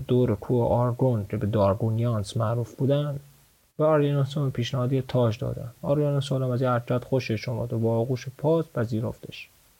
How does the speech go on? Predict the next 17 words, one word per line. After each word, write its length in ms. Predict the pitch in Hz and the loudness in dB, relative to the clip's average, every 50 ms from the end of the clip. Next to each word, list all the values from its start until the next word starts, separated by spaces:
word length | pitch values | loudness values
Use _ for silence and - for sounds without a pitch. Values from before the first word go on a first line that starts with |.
| _ _ _ _ _ _ _ _ _ _ _ _ _ _ - - | _ _ _ _ _ _ _ _ _ _ _ _ _ _ -4 -2
ولی 180 | 135 127 117 | 0 0 2
وقتی 300 | 110 123 127 123 - 110 - | 2 2 0 0 -2 -6 -4
تاج 220 | - 127 127 127 120 | 0 2 2 2 2
رو 100 | 110 - - | 0 -2 -2
روی 160 | 101 95 98 | -2 -2 -2
سرش 400 | - - - 120 117 104 101 - | -2 -4 -4 -2 -2 -2 -4 -4
گذاشت، 440 | - 135 127 139 151 160 160 151 - | -4 -4 0 2 2 2 2 2 0
به 80 | 135 | -2
زمین 320 | 127 131 131 127 135 139 135 | -2 0 0 0 0 0 0
زنجیر 460 | 135 139 117 117 113 120 - 120 113 | 0 0 0 0 0 0 0 0 0
شد 260 | 107 - - 127 127 | 0 -2 -6 -6 -4
و 60 | 131 | -4
یه 80 | 131 139 | -4 -2
جوری 180 | 139 131 127 123 | 0 0 0 0
برده 480 | - 123 117 113 113 110 113 127 131 127 | 2 2 2 4 2 2 2 0 0 0
فانی‌ها 520 | - - 120 113 117 120 123 123 120 113 | -2 -2 -4 -2 -2 -2 -2 -2 -4 -4
شد. 260 | - - - - - | -6 -10 -14 -16 -16